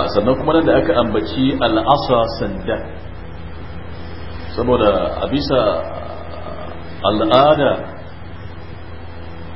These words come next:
ta su waɗanda manzo Allah yake magana da su a wannan lokacin,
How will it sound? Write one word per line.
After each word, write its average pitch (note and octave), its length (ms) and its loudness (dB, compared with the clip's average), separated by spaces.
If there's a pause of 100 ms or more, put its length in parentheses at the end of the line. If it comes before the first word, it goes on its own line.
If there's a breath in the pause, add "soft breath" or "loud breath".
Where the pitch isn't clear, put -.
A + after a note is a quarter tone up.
(120)
ta C3+ 80 6
su D3+ 140 2
waɗanda D3+ 380 6
manzo A2+ 220 2
Allah C#3+ 220 4
yake B2+ 300 6
magana B2+ 440 4
da G#2+ 80 2
su A2+ 160 -4
a C3 140 -2
wannan A2 280 0
lokacin, D3+ 440 -4